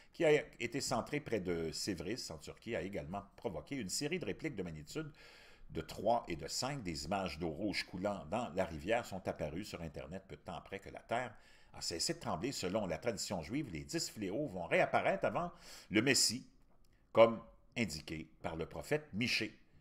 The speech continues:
Je lui montrerai de merveilleuses actions, comme au temps où tu t'éloignais du pays d'Égypte. » Donc, vraiment intéressant, tout ça. Et ça m'amène à vous demander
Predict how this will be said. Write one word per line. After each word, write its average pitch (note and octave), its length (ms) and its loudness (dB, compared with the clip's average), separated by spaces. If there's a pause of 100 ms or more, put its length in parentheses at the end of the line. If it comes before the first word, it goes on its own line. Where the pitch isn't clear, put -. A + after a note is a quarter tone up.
(140)
Je E2 140 -4
lui E2+ 200 -2
montrerai G#2+ 520 0
de E2+ 200 -2
merveilleuses A#2 1700 2
actions, A2+ 480 0
comme F#2+ 200 -2
au E2+ 80 -4
temps A2+ 260 -8 (220)
où A2 200 -4 (400)
tu - 120 -12
t'éloignais E2+ 480 0
du D2 160 -12
pays D#2+ 260 -4
d'Égypte. » D2+ 400 -10 (920)
Donc, A2+ 300 0
vraiment A#2+ 400 0
intéressant, - 580 -6 (440)
tout - 120 -18
ça. - 260 -10 (1120)
Et F2 100 -8
ça D#2+ 220 -2
m'amène F2+ 520 -2
à D2 80 -10
vous D2 160 -10
demander D2+ 640 -8